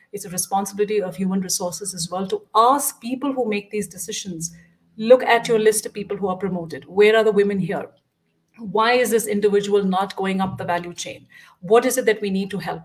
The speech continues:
What kind of investment in terms of learning, coaching, training, flexibility, what can we offer? So it is a very, very deep conversation that we have to have. And periodically, without losing momentum, we have to keep doing it over and over again because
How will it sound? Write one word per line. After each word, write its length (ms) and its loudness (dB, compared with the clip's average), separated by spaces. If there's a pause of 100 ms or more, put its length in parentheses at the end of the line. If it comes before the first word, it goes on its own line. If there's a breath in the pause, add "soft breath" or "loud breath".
What 280 -2
kind 180 0
of 80 0
investment 560 -2
in 120 -6
terms 240 -4
of 100 -14
learning, 440 -4
coaching, 400 -4
training, 380 -8
flexibility, 680 -8
what 180 -2
can 180 -6
we 180 -8
offer? 420 -6 (380 loud breath)
So 340 4
it 120 4
is 340 0 (100)
a 160 2
very, 360 2
very 600 -2 (140)
deep 360 -4
conversation 680 -4
that 180 -6
we 120 -8
have 260 -10
to 100 -12
have. 340 -2
And 140 -4 (120)
periodically, 720 4
without 540 2
losing 400 -4
momentum, 540 -4
we 140 -14
have 260 -10
to 80 -18
keep 240 -14
doing 240 -8
it 140 -8
over 280 -2
and 140 0
over 220 -12
again 420 -6
because 380 -10